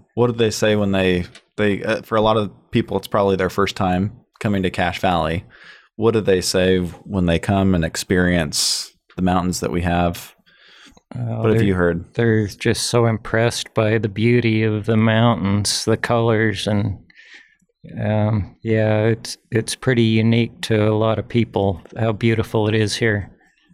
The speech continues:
Speaker 1: Well, what is the, what's the future of the race look like? I imagine you're always in the planning stages of the next one. Um,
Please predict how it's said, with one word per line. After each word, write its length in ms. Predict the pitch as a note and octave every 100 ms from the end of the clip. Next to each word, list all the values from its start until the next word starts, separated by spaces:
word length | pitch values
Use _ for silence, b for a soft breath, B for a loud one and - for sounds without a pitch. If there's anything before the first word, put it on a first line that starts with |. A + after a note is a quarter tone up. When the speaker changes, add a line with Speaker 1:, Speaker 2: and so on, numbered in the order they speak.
| b b b b b b -
Speaker 1:
Well, 80 | A#2+
what 140 | C3+ D#3
is 160 | C#3+
the, 380 | - A2+ G#2+ G#2
what's 220 | A2 B2+
the 80 | -
future 460 | - A2+ - G2 F#2
of 120 | E2+
the 100 | F2+
race 520 | F2 F2 - - - - -
look 280 | G#2 G2+ -
like? 320 | D#2+ D#2+ -
I 100 | -
imagine 480 | G2+ G2+ G#2 G#2 G#2
you're 160 | G#2+
always 380 | F#2+ G2 G2+ G2+
in 240 | G2+ F2+ E2+ -
the 120 | - -
planning 440 | - F#2+ F2+ F2
stages 540 | - F#2 F2 F#2 E2+
of 140 | F2+ -
the 80 | F#2
next 320 | F2 - -
one. 260 | D#2+ F2 G2+ B B B B B -
Um, 320 | F2 E2+